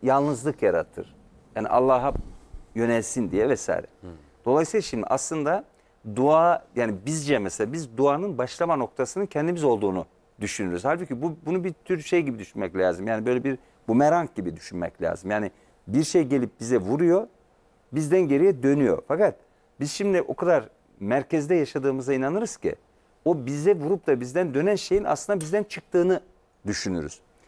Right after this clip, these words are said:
Speaker 1: Şimdi dini anlatım da biraz bunu tahkim eder ama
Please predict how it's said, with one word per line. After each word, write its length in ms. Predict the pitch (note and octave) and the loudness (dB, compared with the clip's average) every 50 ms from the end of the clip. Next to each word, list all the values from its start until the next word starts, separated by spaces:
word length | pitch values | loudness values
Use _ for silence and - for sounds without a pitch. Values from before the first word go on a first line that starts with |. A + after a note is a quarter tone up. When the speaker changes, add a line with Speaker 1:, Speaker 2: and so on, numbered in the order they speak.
| _ _ _ _ _ | _ _ _ _ _
Speaker 1:
Şimdi 300 | - E3 F3+ E3+ B2+ A2 | -4 -2 0 0 0 0
dini 240 | C3+ E3+ G3 A3+ | 2 2 2 4
anlatım 480 | A3 F#3+ F3+ F3+ F#3 F3+ - A3+ A3 G3 | 2 2 2 2 0 -2 -2 -4 -2 0
da 120 | C3+ A2+ - - - _ _ _ _ | 0 0 0 -2 -8 _ _ _ _
biraz 360 | - C#3+ D#3+ F#3 G3 F3 D3+ | -2 0 2 2 2 0 -2
bunu 160 | D#3 F3+ G#3 G3 | -4 -6 -6 -8
tahkim 440 | - - C#3+ C#3 - - - F#3+ | -6 -4 -4 -4 -4 -4 -2 -2
eder 240 | C#3+ F#2 D#2+ E2 D2+ - | 0 0 -2 -4 -4 -4
ama 280 | - F3+ G3 C3+ - | -2 0 0 0 -2